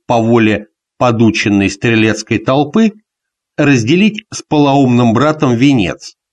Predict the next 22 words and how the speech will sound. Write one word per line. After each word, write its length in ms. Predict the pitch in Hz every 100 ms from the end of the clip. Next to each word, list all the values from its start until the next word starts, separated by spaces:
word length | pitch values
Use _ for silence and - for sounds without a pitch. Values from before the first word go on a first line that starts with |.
| _ _ _ _ -
возложенный 840 | 117 123 107 127 131 120 120 110
на 140 | 110
него 500 | 110 131 156 160 156 _
выбором 680 | 117 147 170 160 151 139 139 -
всей 340 | - - 156
русской 420 | 113 117 - 127 107
земли. 500 | 107 117 90 73 - _ _ _ _ _ _ _ _ _ _ _ _ _ _
Правление 920 | 131 143 185 247 233 220 202 180 - -
перешло 600 | 143 147 - 196 196 185
в 100 | 123
руки 340 | 151 165 160
сестры, 680 | 156 175 170 - 101 90 78 - _ _ -
не 160 | 127
терпевшей 600 | 139 131 123 120 104 110
его 220 | 104 117 120
матери. 500 | 92 76 - - - _ _ _ _ _ _ _ _ _ _ _ _ _ _ _ -
В 120 | 143
эти 360 | 240 - 196 -
ужасные 600 | 165 143 220 220 190 180
минуты 720 | 175 185 226 226 196 180 135 -
молодой 520 | 135 156 165 202 190
Петр 500 | 208 214 208 165